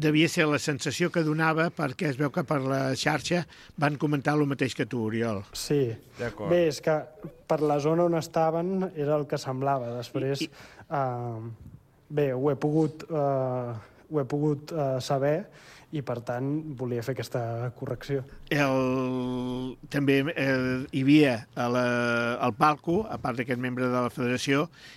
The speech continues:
Speaker 1: hi havia
Speaker 2: Sí.
Speaker 1: el president del Prat, que és un home molt important dintre la Federació Catalana de Futbol actual. O sigui
Speaker 3: Sí.
Speaker 1: que també es va donar, es devia donar per al·ludit.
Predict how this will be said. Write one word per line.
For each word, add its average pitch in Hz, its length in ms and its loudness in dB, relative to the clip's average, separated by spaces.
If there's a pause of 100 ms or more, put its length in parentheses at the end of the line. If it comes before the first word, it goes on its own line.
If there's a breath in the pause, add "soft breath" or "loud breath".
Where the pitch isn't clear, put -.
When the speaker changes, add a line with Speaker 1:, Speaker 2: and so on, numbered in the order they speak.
Speaker 1:
hi 131 100 2
havia 131 240 4
Speaker 2:
Sí. 127 80 6
Speaker 1:
el 117 80 -2
president 127 560 0
del 127 240 2
Prat, 135 340 2
que 139 140 0
és 113 80 -6
un 123 100 -4
home 123 300 0
molt 127 240 2
important 123 420 -2
dintre 123 300 0
la 117 80 0
Federació 117 400 -4
Catalana 117 400 -2
de - 40 -12
Futbol 117 360 -2
actual. 123 380 -4 (500 loud breath)
O - 80 -10
sigui 127 160 4
Speaker 3:
Sí. 127 80 4
Speaker 1:
que - 80 0
també 139 320 4
es 131 100 0
va 139 140 4
donar, 143 300 0
es 117 100 -4
devia 135 240 4
donar 127 260 0
per 123 140 -2
al·ludit. 110 500 -2